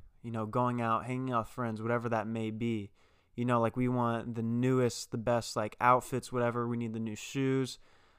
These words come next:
Um, we need to look good. You know, we gotta have, like, the Nike, we gotta have the Patagonia stuff.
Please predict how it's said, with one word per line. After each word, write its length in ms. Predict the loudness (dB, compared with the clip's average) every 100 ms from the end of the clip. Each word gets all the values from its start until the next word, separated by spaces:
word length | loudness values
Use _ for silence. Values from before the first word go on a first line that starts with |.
| -14
Um, 460 | -8 -6 -6 -6 -8
we 220 | -4 -2 -2
need 180 | -4 -4
to 80 |
look 260 | -6 -6 -4
good. 580 | 2 4 4 2 0 -4
You 80 | -6
know, 140 | -4
we 100 | -4
gotta 140 | -2 -2
have, 180 | -2 -2
like, 140 | -4
the 60 | -4
Nike, 440 | -2 -2 -2 -2
we 100 | -2
gotta 140 | 0
have 100 | -2
the 60 | -2
Patagonia 680 | -2 -2 0 -2 -2 -2 -6
stuff. 540 | -4 -2 0 0 -2